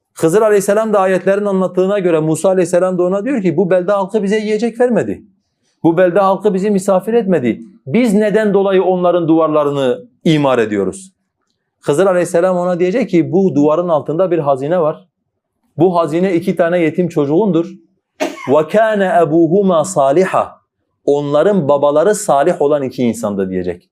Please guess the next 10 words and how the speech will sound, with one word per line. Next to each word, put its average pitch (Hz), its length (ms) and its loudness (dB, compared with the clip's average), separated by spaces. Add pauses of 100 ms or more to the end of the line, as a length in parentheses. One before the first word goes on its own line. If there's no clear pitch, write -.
(460)
Yani 170 300 0
siz 196 580 -4
salih 151 480 0
olup 165 380 -2 (500)
Allah'ın 143 420 0
hadlerini 147 640 0
ve 160 40 4
hudutlarını 139 600 -2
gözettiğiniz 139 600 0
zaman 160 360 -2